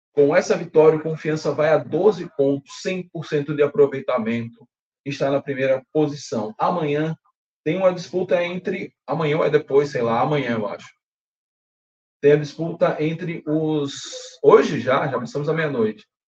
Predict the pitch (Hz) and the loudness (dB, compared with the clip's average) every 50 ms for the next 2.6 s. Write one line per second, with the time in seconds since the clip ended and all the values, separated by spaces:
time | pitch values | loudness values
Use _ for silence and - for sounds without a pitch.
0 | _ _ - 139 139 135 127 123 - 156 156 151 - 143 139 147 151 151 - 156 | _ _ -6 -6 -6 -6 -10 -10 -8 -8 -2 0 0 0 0 -2 -4 -6 -6 -10
1 | - - 156 143 143 139 139 - - - - - 147 151 147 143 - 139 131 131 | -12 -8 -6 -4 -4 -4 -6 -6 -8 -10 -4 0 2 2 2 0 -4 -6 -6 -6
2 | 131 - - 135 127 117 117 120 120 120 120 | -10 -8 -6 -4 -2 -2 0 0 0 -2 -4